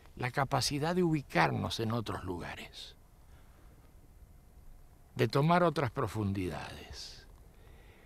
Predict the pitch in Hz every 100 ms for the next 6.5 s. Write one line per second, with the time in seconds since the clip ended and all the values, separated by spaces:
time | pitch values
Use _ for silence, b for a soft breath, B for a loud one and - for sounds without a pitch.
0 | B B - - - 104 107 - 120 135
1 | 120 143 156 156 151 131 120 110 101 139
2 | 151 - 156 165 - - - - - -
3 | - - - - - - - 131 131 139
4 | 135 127 185 151 - - 123 - 117 -
5 | 165 147 127 98 117 104 101 - 113 -
6 | 117 104 104 110 135